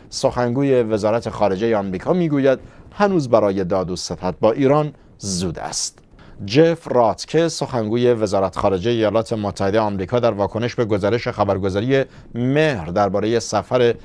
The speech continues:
یک هیئت نفتی آمریکایی به ایران در هفته جاری گفت تایید این خبر بسیار دشوار است. ایشان می‌افزود که در این گزارش نام هیچ فرد یا شرکتی نیز ذکر نشده است.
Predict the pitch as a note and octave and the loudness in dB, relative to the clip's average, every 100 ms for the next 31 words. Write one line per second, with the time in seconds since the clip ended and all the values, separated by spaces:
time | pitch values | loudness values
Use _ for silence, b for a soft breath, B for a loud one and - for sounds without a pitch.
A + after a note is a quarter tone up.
0 | B - E3+ - A#2+ A#2 A#2+ - A#2 A2+ | B -2 -2 0 -4 -2 -2 -2 -2 0
1 | A2 F#2+ - E3 F3+ D#3 A#2+ G#2+ G#2 A2+ | 0 -2 -4 2 4 4 0 -4 -2 -2
2 | A#2 G#2 F#2+ F#2 F#2 E2+ B B - F2+ | 0 -2 0 0 -2 -6 B B 0 0
3 | F#2 F2+ A2 G#2+ F2 G2 G#2+ A2+ C3+ C#3+ | 0 -4 0 0 0 0 0 0 2 2
4 | - B B - - F#3 F#3 E3 E3 B2+ | 0 B B -16 -4 -2 -2 -2 -2 -2
5 | B2+ A2 G2 F#2+ F#2+ - - G2+ F#2 G#2 | -2 0 0 0 -4 -6 0 2 2 0
6 | G#2 - A2 E2 C#2+ D2+ - - B B | -4 0 0 0 -6 -10 -14 -16 B B
7 | B - A#2+ A#2+ A#2+ A2 B2+ A2 C#3 C#3 | B 0 2 2 -2 -4 -6 -2 0 0
8 | B B - C#3+ D#3 B2 A2 G#2+ A#2 A#2+ | B B 2 4 4 0 2 2 0 -2
9 | C3 B2+ C#3 C#3+ A#2+ C#3+ - - A2 G2 | -6 -2 -2 -2 -6 -8 -10 0 4 4
10 | G2 G2+ F#2+ - - A2+ - - - A#2 | 2 -4 -4 -6 -6 -4 -2 -6 -2 -2
11 | A2 G2+ B B - G2+ G#2 F#2 - - | -2 -4 B B -12 0 0 0 -4 -8
12 | G#2 A2 A2+ G#2+ - D#2+ D2 D2+ D#2+ - | -2 0 0 0 -4 -6 -4 -6 -6 -10
13 | - | -14